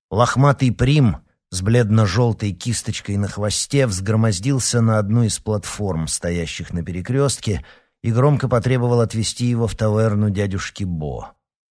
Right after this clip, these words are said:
"На периферию двойной тариф", — лениво процедил жирный сект с лоснящимся коричневым панцирем. "И деньги вперед". "Обойдешься".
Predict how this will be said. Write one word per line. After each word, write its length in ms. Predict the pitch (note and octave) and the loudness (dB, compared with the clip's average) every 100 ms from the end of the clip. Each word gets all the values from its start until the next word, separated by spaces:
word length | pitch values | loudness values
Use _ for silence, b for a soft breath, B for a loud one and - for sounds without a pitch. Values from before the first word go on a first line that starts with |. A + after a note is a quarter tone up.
| _ _ _ _ _ _ _ | _ _ _ _ _ _ _
"На 220 | G#2 A2+ | -2 -2
периферию 800 | G#2 B2 B2 A#2 B2+ B2+ C#3 B2+ | -2 -2 -2 -2 -2 0 0 0
двойной 560 | G2+ G2+ G#2 G#2+ A2+ A2 | 0 0 0 2 2 0
тариф", — 580 | A2 G#2+ G2 E2 - - _ _ | 0 -2 -2 -6 -10 -18 _ _
лениво 460 | F2+ F#2+ G2 F#2+ E2+ | -6 -2 0 -2 -4
процедил 580 | E2 F2+ - F#2 G2 F2 | -6 -8 -6 -4 -4 -4
жирный 380 | F#2+ F2+ F#2 F2 | -4 -4 -2 -2
сект 320 | - A2 - | -2 -4 -4
с 120 | - | -4
лоснящимся 720 | F#2 - F#2+ F#2 - F2+ - | -4 -4 -4 -4 -4 -6 -6
коричневым 680 | F2+ F2 E2 - F2+ F2 D#2+ | -6 -8 -8 -8 -6 -4 -6
панцирем. 640 | D#2 C#2 - C#2 C#2+ A#1 - _ _ | -8 -8 -8 -8 -10 -12 -16 _ _
"И 140 | G#2+ G2 | -6 -4
деньги 560 | F#2+ A#2 A#2+ A2+ F2 | -2 0 2 2 0
вперед". 680 | E2+ - G#2 F#2 E2 D2+ - - _ _ _ _ _ _ | -6 -8 -6 -4 -6 -8 -12 -20 _ _ _ _ _ _
"Обойдешься". 1200 | - D3+ C#3+ E3 E3 E3 D3+ D3 G#2 - F#2+ - | 0 0 2 2 2 2 2 2 0 -4 -8 -10